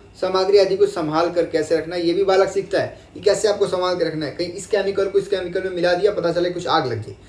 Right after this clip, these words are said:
तो lab में बच्चे ये भी सीखते हैं कि कैसे चीज़ों को अलग रखना है, किस चीज़ों को साथ रखना है, किस चीज़ों को अलग-अलग रखना है,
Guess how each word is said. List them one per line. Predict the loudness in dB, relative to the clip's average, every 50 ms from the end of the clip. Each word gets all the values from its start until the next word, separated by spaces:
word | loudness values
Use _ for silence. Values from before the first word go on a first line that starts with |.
| -20 -20 -20 -6 -2 0
तो | 2
lab | 4 4 4 4 4 4
में | 2 2
बच्चे | 2 2 0 0 0
ये | 0 2 0
भी | 0 -2
सीखते | -6 -10 -10 -4 -2 -2
हैं | -2 -2
कि | -2
कैसे | -2 -2 -2 0 0 -2
चीज़ों | -4 -4 -2 0 0 2
को | 4 4
अलग | 4 4 4 2 2 0
रखना | -2 -4 -4 -4
है, | -4 -4
किस | -4 -6 -8 -8
चीज़ों | -8 -8 -8 -6
को | -6 -6
साथ | -4 -4 -4 -2 -4 -6
रखना | -8 -8 -8 -8
है, | -8 -10 -12 -16 -20 -16 -12 -10
किस | -4 -2 0 -2 -2
चीज़ों | -2 0 0 0
को | 2 2
अलग-अलग | 2 2 2 2 2 2 2 0 0
रखना | -2 -4 -4 -4 -6 -4
है, | -4 -4 -4 -4 -8